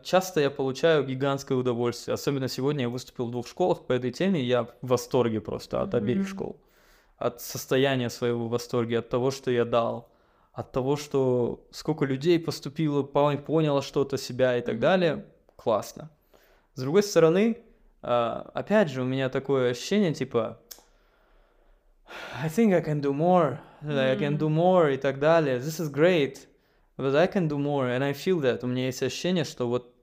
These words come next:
Speaker 1: ну, есть потенциал еще что-то делать.
Speaker 2: Мгм.
Speaker 1: Вот. И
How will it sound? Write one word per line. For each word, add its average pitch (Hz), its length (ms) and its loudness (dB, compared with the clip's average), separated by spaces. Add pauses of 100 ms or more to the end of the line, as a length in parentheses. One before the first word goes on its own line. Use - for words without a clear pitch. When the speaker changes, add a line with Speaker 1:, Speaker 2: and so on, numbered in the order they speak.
(140)
Speaker 1:
ну, 143 420 -4 (720)
есть 185 400 4
потенциал 151 540 4
еще 143 240 -2
что-то - 340 -4
делать. - 460 -10 (180)
Speaker 2:
Мгм. 202 420 -8
Speaker 1:
Вот. 120 440 0 (460)
И 131 1160 2